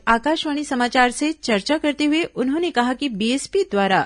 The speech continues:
रेलवे की जरूरतों को भी पूरा किया जा रहा है। रेलवे के लिए नया कारखाना भी शुरू किया जा रहा है। उन्होंने बताया कि बीएसपी द्वारा लक्ष्य के अनुरूप सात मिलियन टन का उत्पादन किया जा रहा है।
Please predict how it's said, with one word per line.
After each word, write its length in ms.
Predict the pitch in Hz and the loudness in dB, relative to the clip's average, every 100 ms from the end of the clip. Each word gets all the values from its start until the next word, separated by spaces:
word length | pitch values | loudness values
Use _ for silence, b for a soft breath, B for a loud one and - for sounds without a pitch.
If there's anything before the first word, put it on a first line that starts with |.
| - | 0
रेलवे 340 | 196 262 277 | 0 2 0
की 120 | 294 277 | -2 0
जरूरतों 580 | 208 202 226 294 349 370 | 2 2 2 0 0 -2
को 160 | 277 | 0
भी 200 | 226 262 294 | 0 -2 -2
पूरा 300 | - 220 240 | -2 0 0
किया 240 | 262 262 | 0 0
जा 160 | 262 269 | 2 2
रहा 220 | 277 285 | 2 2
है। 240 | 294 359 427 B B B B | 0 -2 -4 B B B B
रेलवे 360 | 247 302 311 415 | 4 4 4 2
के 160 | 311 | 2
लिए 260 | 247 233 254 | 0 2 0
नया 360 | 277 208 208 269 | 2 2 2 2
कारखाना 580 | 254 202 202 208 185 185 | 2 2 2 0 0 0
भी 240 | 190 262 | -2 -4
शुरू 320 | - 240 233 | -4 -4 -4
किया 240 | 240 220 196 | 0 2 4
जा 200 | 190 180 | 4 4
रहा 200 | 208 247 | 2 2
है। 220 | 214 147 - | 0 -2 -4
उन्होंने 340 | 254 311 359 | -2 0 0
बताया 400 | 262 247 247 247 | 0 2 4 2
कि 140 | 254 285 | 0 -2
बीएसपी 500 | 208 220 233 - 370 | 0 0 0 0 0
द्वारा 380 | 202 185 180 139 B B B - | 2 2 2 -2 B B B 0
लक्ष्य 260 | 294 - - | 2 4 2
के 80 | |
अनुरूप 400 | 302 285 285 311 | 2 2 2 0
सात 420 | - - 262 320 285 | -4 0 2 2 -2
मिलियन 300 | 247 262 269 | -2 -2 0
टन 240 | 247 196 | 0 0
का 180 | 208 202 | 0 0
उत्पादन 440 | 214 208 180 208 | 0 2 2 2
किया 220 | 226 240 | 0 0
जा 180 | 233 247 | 2 2
रहा 220 | 254 262 | 2 2
है। 200 | 294 330 | 2 0